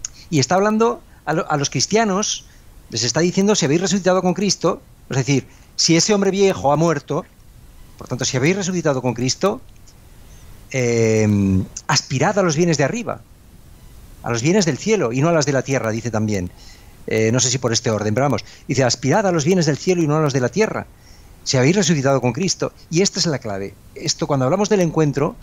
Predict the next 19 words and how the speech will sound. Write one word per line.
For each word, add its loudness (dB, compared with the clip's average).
este 0
encuentro 0
es 0
la 4
resurrección. -2
Porque 0
Cristo 2
es 0
la 2
resurrección -2
y 4
la 4
vida. 2
El -4
que 0
se 2
encuentra 2
con 4
Cristo, 0